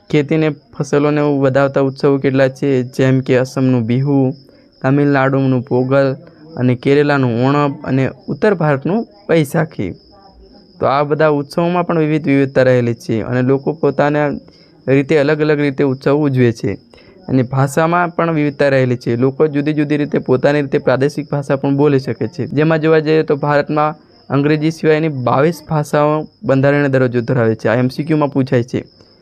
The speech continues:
અને બાર ગામે બોલી બદલાય, એટલે કે જ્યાં આપણે જઈએ, જ્યાં વસવાટ કરીએ, ત્યાં તે પ્રદેશની એક ચોક્કસ વિશિષ્ટ બોલી રહેલી હોય છે.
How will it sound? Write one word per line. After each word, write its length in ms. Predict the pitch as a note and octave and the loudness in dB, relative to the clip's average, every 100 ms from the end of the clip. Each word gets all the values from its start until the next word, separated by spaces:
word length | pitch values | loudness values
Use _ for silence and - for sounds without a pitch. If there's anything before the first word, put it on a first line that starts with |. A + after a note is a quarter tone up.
| _ _ _ | _ _ _
અને 100 | C3+ | -2
બાર 240 | C#3 D#3 E3+ | 0 0 0
ગામે 260 | D#3+ D#3 | 0 0
બોલી 240 | D3+ D3+ D3 | 0 0 2
બદલાય, 340 | C#3 A#2+ B2 | 0 2 0
એટલે 160 | B2 C#3 | 2 0
કે 100 | C#3+ | -2
જ્યાં 260 | C3 D#3 D#3+ | -2 0 0
આપણે 240 | D#3 D#3 | 0 -2
જઈએ, 260 | C#3+ D3+ D3 | 0 0 -2
જ્યાં 280 | C3+ D3 D3 | -2 0 0
વસવાટ 340 | D3 D3+ C#3 - | 0 -2 -2 -2
કરીએ, 180 | D3+ D3+ | 0 0
ત્યાં 200 | D3+ C#3+ | -2 -2
તે 180 | D3 | -4
પ્રદેશની 680 | D3 - C#3 C#3+ D#3 D3+ D3 - - - | -2 -2 0 -2 -2 -2 -4 -8 -12 -4
એક 180 | D3 - | -4 0
ચોક્કસ 440 | C3+ C3+ D#3 - | -2 0 -2 -2
વિશિષ્ટ 420 | C3+ C3+ D#3+ D#3+ E3 | -2 0 -2 -4 -2
બોલી 240 | C#3 C#3 | 2 4
રહેલી 260 | C3+ C#3 C3 | 4 4 4
હોય 160 | A#2 | 2
છે. 220 | A2 - | -2 -6